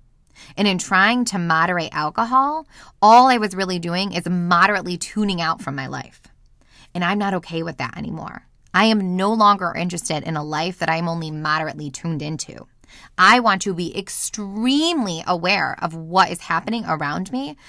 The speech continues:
and how I feel in the present moment, because I know now unequivocally that the present moment,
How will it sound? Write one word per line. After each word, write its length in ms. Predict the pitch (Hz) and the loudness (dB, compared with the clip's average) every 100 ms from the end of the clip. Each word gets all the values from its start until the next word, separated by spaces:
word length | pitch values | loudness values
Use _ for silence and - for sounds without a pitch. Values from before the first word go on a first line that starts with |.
| - | -12
and 120 | - 208 | -4 -2
how 260 | 190 208 - | 4 4 4
I 180 | 180 | 0
feel 400 | 214 - 202 190 | -2 -6 -4 -4
in 120 | - 170 | -4 -6
the 80 | |
present 340 | 165 175 165 156 | -4 -6 -6 -4
moment, 340 | 160 156 147 | -4 -4 -8
because 240 | 170 196 180 | -8 -6 -6
I 220 | - 180 233 | -2 0 0
know 160 | 214 | -2
now 380 | 170 156 160 190 | -2 -2 -2 -2
unequivocally 960 | 175 180 - - 226 233 233 160 151 - - - - | -4 -8 -10 -8 -6 -4 -4 -6 -8 -14 -16 -20 -6
that 120 | 185 | -2
the 80 | 175 | -2
present 420 | - 196 196 190 | 0 2 2 0
moment, 480 | 160 156 190 262 - | 0 -2 -2 -4 -6